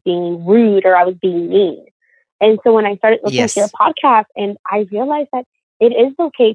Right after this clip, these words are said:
Speaker 1: to not love them like your own. Like, you're not a bad person for
Speaker 2: Mm-hmm.
Speaker 1: that.
Speaker 2: Yeah.
Speaker 1: It, it was just life-changing, to be completely honest with you.
Speaker 2: I am so thankful that you heard us on her podcast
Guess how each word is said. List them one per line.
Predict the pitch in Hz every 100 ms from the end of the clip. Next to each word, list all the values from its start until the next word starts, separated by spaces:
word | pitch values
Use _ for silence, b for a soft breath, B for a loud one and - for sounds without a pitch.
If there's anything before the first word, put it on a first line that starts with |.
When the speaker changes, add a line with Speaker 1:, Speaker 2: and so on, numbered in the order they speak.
| -
Speaker 1:
to |
not | 220 190 190
love | 202 202
them | 202 190
like | 185 185 -
your | 185
own. | 180 180 175 175
Like, | 190 190 -
you're | 202
not | 196 196 233 220
a | -
bad | 190 190 -
person | 269 320 320 262
for | 214
Speaker 2:
Mm-hmm. | 196
Speaker 1:
that. | 175 170 - _ _ _
Speaker 2:
Yeah. | 190 247 190 139
Speaker 1:
It, | 226
it |
was | 240 311
just | 311
life-changing, | 208 190 196 - 196 175 175 190
to |
be | 190 190
completely | 190 190 190 180
honest | 175 170 -
with | 185
you. | - - 202 - _ _
Speaker 2:
I | 160 151
am | 143 131
so | - - 165 151 143 143 143
thankful | 151 131 - 120 113 120 - _ _ -
that | 127 -
you | 123
heard | 123 117 113
us | 107
on | 113
her | 113 110
podcast | 113 104 - 90 92 -